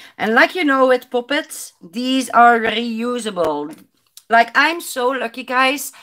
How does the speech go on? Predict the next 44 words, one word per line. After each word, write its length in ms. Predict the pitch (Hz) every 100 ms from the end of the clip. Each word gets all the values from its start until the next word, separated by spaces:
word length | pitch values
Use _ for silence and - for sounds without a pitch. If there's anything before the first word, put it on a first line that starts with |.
| - _ _ _
My 160 | 220 240
silicone 420 | 233 202 208 196
hand 320 | 185 180 208 -
is 120 | 208
exactly 460 | 196 - 196 202 233
the 100 | 220
same 380 | - 202 202 202
like 220 | 185 -
mine. 460 | 170 165 208 240 -
I'm 140 | 185
not 180 | 208 -
kidding 280 | 220 190 151
you. 220 | 139 156 _ _ -
I'm 120 | 185
not 180 | 214 226
kidding 300 | 190 180 156
you. 220 | 143 160 _ -
Wait, 280 | - - - -
give 120 | 220
me 100 | 202
a 60 | 185
sec. 280 | 175 156
I'm 100 | -
gonna 200 | - 180
take 280 | 180 185 175
her 100 | 170
with 140 | 151 143
us. 380 | 135 - - - _ _ _ _ _ _ _ _ -
Look, 380 | 202 175 - 185 _ _ _ _ -
see? 500 | - 302 415 427 302 _ _ _ _ _ -
Her 200 | 349 381
hands 320 | 359 349 349
are 220 | 285 294
<laughs> 60 | 294
exactly 540 | - - 311 285 285
like 240 | 254 240 -
my 240 | 226 226
hands. 420 | 226 180 156 156
Do 120 | - 269
you 140 | 339
know 340 | 277 226 247 -
I 120 | 226
had 280 | 240 226 226
people 580 | 202 202 226 233 226